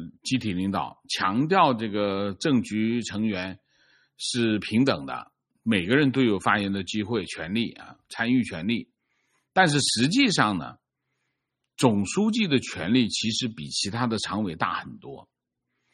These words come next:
当他扩大他的权力的时候，其他人根本挡不住。这就是习近平为什么能够获得一个独裁的权-，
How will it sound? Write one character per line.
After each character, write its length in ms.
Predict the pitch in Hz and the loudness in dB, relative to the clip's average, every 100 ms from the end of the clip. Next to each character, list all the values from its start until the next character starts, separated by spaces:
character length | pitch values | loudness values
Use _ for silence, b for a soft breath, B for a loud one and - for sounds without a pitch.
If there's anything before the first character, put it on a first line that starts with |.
| _ _ _ | _ _ _
当 180 | 196 202 | 4 6
他 140 | 190 | 4
扩 400 | 180 - 285 208 | 2 0 4 6
大 180 | 175 160 | 8 6
他 140 | 147 | 4
的 140 | 151 147 | 2 0
权 300 | - 98 110 | 0 0 2
力 100 | 135 | 2
的 120 | 110 | 0
时 120 | 101 | -4
候， 60 | 92 | -4
其 200 | - 131 | -4 2
他 140 | 147 | 2
人 120 | 127 | 2
根 140 | 127 147 | 0 -2
本 100 | 127 | -2
挡 220 | 113 - | -6 -8
不 80 | 135 | -12
住。 240 | 135 95 | -12 -8
这 120 | 139 | -4
就 140 | 139 123 | -2 -2
是 80 | 98 | -4
习 180 | - | -6
近 160 | 117 123 | -4 -2
平 120 | 117 | 0
为 100 | 127 | 0
什 120 | 110 | -2
么 100 | 90 | -4
能 160 | 92 95 | -6 -6
够 260 | 101 82 - _ _ _ _ _ | -6 -8 -14 _ _ _ _ _
获 280 | - - 113 | -4 2 2
得 140 | 98 | 2
一 120 | 104 | -2
个 200 | 98 104 | 0 -2
独 240 | 95 98 117 | -2 -2 -2
裁 240 | 117 92 | -2 -2
的 120 | 107 107 | -2 -4
权-， 320 | - 80 67 | -6 -12 -12